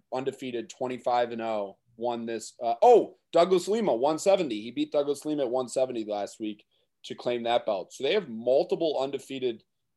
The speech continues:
prospects. They have belt holders changing hands that could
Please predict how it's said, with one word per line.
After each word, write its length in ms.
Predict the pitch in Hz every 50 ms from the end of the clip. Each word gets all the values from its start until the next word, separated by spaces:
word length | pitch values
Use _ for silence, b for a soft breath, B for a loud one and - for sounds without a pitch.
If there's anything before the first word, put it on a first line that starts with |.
| _ _ _
prospects. 580 | - 135 131 131 127 - - 123 120 120 117 -
They 120 | - 117
have 140 | 117 110 104 - _ _ _ _ _ _ _ _ _ _ _ _ _ _ _ _ _ _ _ _ _ _ _ _ _ _ _ - - _ _
belt 260 | - 143 139 143 143 -
holders 460 | 143 139 135 135 131 135 135 131 131
changing 400 | - - 127 127 127 123 127 123
hands 300 | 123 120 120 127 131 123
that 180 | 123 113 -
could 200 | - - 139 120